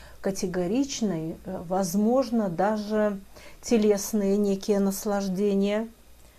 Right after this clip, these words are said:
э, могут составлять суть бытия, если она не сможет самореализоваться.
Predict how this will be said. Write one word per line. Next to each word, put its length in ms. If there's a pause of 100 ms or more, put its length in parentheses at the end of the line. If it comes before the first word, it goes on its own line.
(480)
э, 460
могут 380
составлять 760
суть 340
бытия, 580
если 380
она 260
не 120
сможет 520
самореализоваться. 1400